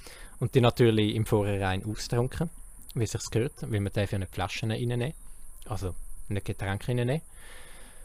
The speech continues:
Und das hat anscheinend aber leider nichts gebracht, weil ich hab das, die Flasche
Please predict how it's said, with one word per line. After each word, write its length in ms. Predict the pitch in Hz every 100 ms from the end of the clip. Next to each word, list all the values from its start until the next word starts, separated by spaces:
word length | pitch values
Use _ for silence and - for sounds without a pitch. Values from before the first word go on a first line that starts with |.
| - - -
Und 360 | 156 147 151 -
das 140 | 151
hat 180 | 165 -
anscheinend 480 | 151 147 151 139 127
aber 180 | 110 113
leider 260 | 110 107
nichts 340 | 104 110 - -
gebracht, 460 | 139 160 - - - - - 104
weil 140 | 104
ich 80 | 107
hab 160 | 104
das, 260 | 104 - - - -
die 80 | -
Flasche 640 | - 113 - - 123 151